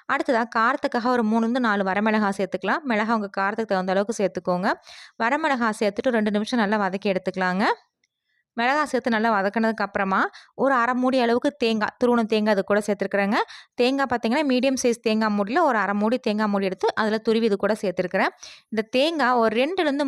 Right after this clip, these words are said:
மூணு நிமிஷத்துக்கிட்ட இந்த வெங்காயத்தோட நல்லா பிரட்டி எடுத்துக்கணுங்க. லைட்டா அந்த வறுபட்ட மணம் வரும்,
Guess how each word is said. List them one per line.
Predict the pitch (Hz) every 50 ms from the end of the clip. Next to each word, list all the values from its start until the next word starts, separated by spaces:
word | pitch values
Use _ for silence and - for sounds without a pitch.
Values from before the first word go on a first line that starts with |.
| 247
மூணு | 233 233 233 226 220
நிமிஷத்துக்கிட்ட | 220 - - 269 - 254 - 226 226 254 226
இந்த | 233 226 202
வெங்காயத்தோட | 190 202 220 240 240 233 226 214 208 220 220
நல்லா | 196 190 214 240 240 -
பிரட்டி | 214 202 190 - 214 202
எடுத்துக்கணுங்க. | 185 185 - 185 - 185 185 185 202 254 339 370 - - - - _ _ 240
லைட்டா | 240 269 269 - - 381
அந்த | 330 269 233
வறுபட்ட | 208 220 240 - 262 220 220 208 202
மணம் | 185 196 214 220 208
வரும், | 190 185 -